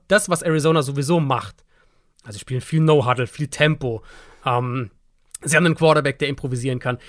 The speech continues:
Ich glaub, das sollte gegen eine, gegen eine Defense, die in der Secondary struggelt, die im Tackling struggelt, die jung ist, die ein neues, neues System ja auch immer noch, äh, spielt,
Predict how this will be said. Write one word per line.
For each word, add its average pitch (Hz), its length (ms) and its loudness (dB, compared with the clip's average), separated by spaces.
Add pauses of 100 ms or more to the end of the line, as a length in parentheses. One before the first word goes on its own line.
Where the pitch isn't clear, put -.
(120)
Ich 156 100 -6
glaub, 180 180 2
das 165 160 -2
sollte 170 240 2
gegen 151 280 0
eine, 139 260 0 (380)
gegen 139 200 -4
eine 135 60 0
Defense, 160 420 -2
die 139 460 -4
in 143 100 -4
der 131 80 -2
Secondary 160 480 0
struggelt, 143 480 -2
die 123 220 -4
im 123 160 -10
Tackling 160 420 0
struggelt, 143 500 -2 (380)
die 131 100 -4
jung 196 360 4
ist, 165 280 2
die 151 80 -2
ein 143 60 0
neues, 139 500 -2
neues 147 220 2
System 180 360 2
ja 175 100 4
auch 147 100 -4
immer 156 180 -2
noch, 151 160 -4 (220)
äh, 143 400 -6
spielt, 147 400 -4